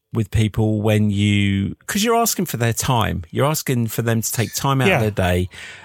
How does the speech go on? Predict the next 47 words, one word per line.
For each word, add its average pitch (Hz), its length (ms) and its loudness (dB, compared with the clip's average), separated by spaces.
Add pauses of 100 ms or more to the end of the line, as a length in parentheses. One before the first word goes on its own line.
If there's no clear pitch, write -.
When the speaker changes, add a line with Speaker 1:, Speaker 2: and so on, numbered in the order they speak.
(120)
Speaker 1:
And 127 240 2
quite - 280 -2
often 127 320 -2
that's, - 380 -4
you 170 120 -2
know, 107 80 2
in 95 80 0
some 131 200 -2
cases 110 380 -4
they're 110 140 -2
people 110 300 0
who 98 100 2
do 101 200 2
a 98 40 2
lot 98 140 -2
of 107 100 -10
podcasts. - 840 -6
So 107 220 0
it's 95 400 -2
like, 104 160 -2
"Ooh, - 40 2
Speaker 2:
Mm-hmm. 139 200 4
Speaker 1:
another 95 240 -2
podcast." 101 460 -4
So 113 240 2 (340)
yeah, 208 200 2
I 147 120 2
would 208 140 -4
say 127 340 0 (240)
I've 123 160 0
learned 160 240 2
a - 80 -2
lot 151 180 2
about 151 300 0
how 143 160 -2
to - 140 -6
communicate 104 720 -2
and 107 120 -2
how 110 180 2
to, - 220 -4 (160)
how 120 180 -4
to - 220 -6
ask, 104 580 0 (220)
how 139 120 -2
to - 120 -6
follow 147 440 0
up 104 360 -2